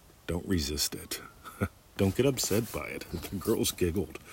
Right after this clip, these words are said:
You realize when the girls giggled, some people look at that and they go, "Oh yeah, they're smiling. They haven't called the cops. That's good. Let's go over and talk to 'em." My buddy Sean, he always took the giggle as a good thing.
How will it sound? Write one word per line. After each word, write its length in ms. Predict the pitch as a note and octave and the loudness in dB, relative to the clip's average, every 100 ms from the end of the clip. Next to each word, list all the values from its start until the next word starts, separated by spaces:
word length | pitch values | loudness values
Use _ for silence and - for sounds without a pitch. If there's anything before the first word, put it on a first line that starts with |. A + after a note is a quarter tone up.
| - - - - - - - - - - | -16 -14 -14 -14 -14 -18 -20 -20 -20 -2
You 80 | F#2 | 4
realize 260 | G#2+ A2 | 6 6
when 140 | - F2+ | 4 2
the 60 | |
girls 340 | D#2 F2+ F2+ D#2+ | 2 2 2 0
giggled, 440 | - E2+ G2+ G2+ - - - - - - | -2 2 2 2 -6 -16 -20 -20 -14 -2
some 240 | - F2+ | 0 2
people 300 | F#2+ - C#2+ | 2 0 -2
look 200 | D#2 - | -2 -2
at 100 | D#2 | -2
that 120 | D#2+ | 0
and 120 | D#2 | 0
they 60 | D#2+ | 2
go, 220 | D2+ C#2 - - - - | 0 -2 -8 -18 -16 -4
"Oh 160 | F#2 B2+ | 0 2
yeah, 420 | F2 C#2+ C#2+ D2+ - - | 2 -2 -4 -4 -8 -10
they're 140 | G2+ G2+ | -6 0
smiling. 720 | - - C#2 F#2 D2 - - - - - - - | 0 0 -2 -4 -4 -8 -12 -18 -20 -20 -20 -2
They 80 | - | 4
haven't 240 | G2+ F#2 E2 | 4 4 -2
called 260 | - E2+ | -2 -2
the 80 | E2+ | -2
cops. 560 | - F#2 F2 - - - | -4 -6 -6 -6 -6 -6
That's 200 | G#2+ - | -8 -4
good. 440 | - E3 F3+ - - - - - | 0 0 -2 -10 -18 -20 -16 -4
Let's 160 | G2 | -2
go 160 | - A2+ | 6 6
over 180 | G#2 G2+ | 6 4
and 80 | F2+ | 2
talk 220 | E2+ - | 2 0
to 120 | C2+ | -6
'em." 120 | C2 - _ - - - - - - - - - - | -8 -14 _ -20 -20 -20 -18 -18 -16 -16 -14 -12 -2
My 80 | F2+ | 2
buddy 220 | F#2+ E2+ | 4 4
Sean, 480 | - G2 F#2+ E2 D#2+ - - - - | 4 2 2 -2 -6 -14 -20 -20 0
he 140 | F#2+ | 4
always 220 | F2+ D#2+ | 6 4
took 220 | - D2 - | 0 -2 -4
the 80 | |
giggle 280 | D2 D#2+ E2 | -4 -2 2
as 140 | D#2+ D#2+ | 2 0
a 40 | |
good 240 | C#2+ F2+ | 2 0
thing. 380 | D2+ - C#2+ C#2 | 0 -4 -4 -6